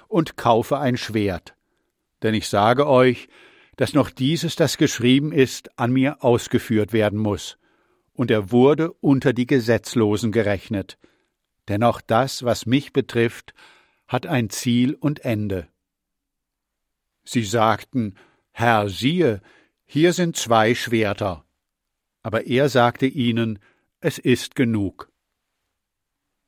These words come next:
Und er ging hinaus, und nach der Gewohnheit zog er hin zum Berg der Olivenbäume. Es folgten ihm auch seine Jünger. Als er an den Ort gekommen war, sagte er zu ihnen:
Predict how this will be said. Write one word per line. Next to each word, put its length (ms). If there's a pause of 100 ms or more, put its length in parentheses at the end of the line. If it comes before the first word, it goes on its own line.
(1080)
Und 120
er 100
ging 220
hinaus, 800 (120)
und 180
nach 220
der 100
Gewohnheit 640
zog 260
er 60
hin 400
zum 280
Berg 280
der 160
Olivenbäume. 960 (600)
Es 140
folgten 500
ihm 220
auch 300
seine 280
Jünger. 480 (920)
Als 220
er 60
an 80
den 160
Ort 320
gekommen 540
war, 260
sagte 440
er 160
zu 100
ihnen: 520